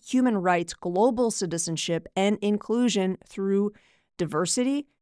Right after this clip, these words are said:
equity, and anti-racism. If you are a school leader, fellow school leaders need you to step up and let them know that you are doing this critical learning.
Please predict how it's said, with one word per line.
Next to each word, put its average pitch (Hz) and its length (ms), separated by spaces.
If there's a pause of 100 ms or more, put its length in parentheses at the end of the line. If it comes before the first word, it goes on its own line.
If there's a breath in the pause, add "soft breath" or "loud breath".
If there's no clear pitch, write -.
(160)
equity, 202 580
and 185 220 (120)
anti-racism. 185 1400 (260 soft breath)
If - 220
you 285 280
are 254 220
a 254 80
school 247 440
leader, 214 480 (420)
fellow 214 400
school 233 400
leaders 214 640 (160)
need 202 480
you 202 300
to 185 100
step 254 400
up 262 280
and 220 240
let 202 360
them 233 260
know 220 440 (180 soft breath)
that 180 160
you 233 240
are 220 160
doing 196 380
this 190 200
critical 185 800
learning. 151 540